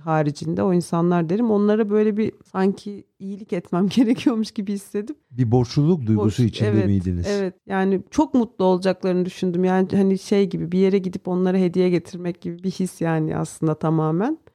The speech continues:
Speaker 1: Oraya gidip fotoğrafları getirdiğimde zaten çok heyecanlandılar ve şey de işte hala aynı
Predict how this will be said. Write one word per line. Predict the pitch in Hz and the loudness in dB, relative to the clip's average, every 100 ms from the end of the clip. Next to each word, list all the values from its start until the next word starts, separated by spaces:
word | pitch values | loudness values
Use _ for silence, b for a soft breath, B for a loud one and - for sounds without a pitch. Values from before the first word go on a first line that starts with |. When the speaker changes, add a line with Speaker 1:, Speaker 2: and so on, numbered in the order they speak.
| - | -6
Speaker 1:
Oraya | 208 220 | 0 2
gidip | 214 214 | 2 -4
fotoğrafları | - 196 202 196 196 226 | -6 -2 2 2 0 0
getirdiğimde | 208 214 208 214 196 | 0 -2 -6 -12 -6
zaten | 196 202 | -2 -2
çok | 196 220 233 | 0 0 2
heyecanlandılar | 208 202 208 214 220 220 220 277 285 | 0 2 0 0 0 0 -2 -6 -2
ve | 247 | -2
şey | 240 240 226 208 | -2 0 0 2
de | 180 - | 0 -2
işte | - - | -8 -4
hala | 185 190 196 196 - | -2 0 2 2 2
aynı | 185 190 | 2 2